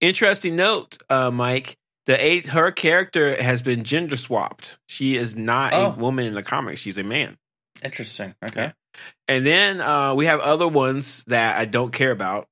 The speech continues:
Speaker 1: <laughs> And we've got De-, the Deviants and then the Celestials. Um, so in the comics, it's kinda,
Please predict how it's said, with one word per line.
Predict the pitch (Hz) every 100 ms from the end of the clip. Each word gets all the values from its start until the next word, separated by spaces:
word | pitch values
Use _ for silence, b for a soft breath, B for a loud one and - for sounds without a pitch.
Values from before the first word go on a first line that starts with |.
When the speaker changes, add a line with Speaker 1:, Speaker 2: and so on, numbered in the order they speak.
| _ _ _ -
Speaker 1:
<laughs> | -
And | 190 180 143 131
we've | 135 170
got | 175 120 123
De-, | 160
the | 151 135
Deviants | 127 160 160 160 151 - - - _ B B -
and | 127 127
then | 123
the | 113
Celestials. | 110 120 117 120 - - - - _ _ - B -
Um, | 127 123 123 120 110 - _ _ _
so | - 185 180 175 160
in | 185 175
the |
comics, | 165 - 294 330 208 120 - -
it's | 170 175
kinda, | - 320 339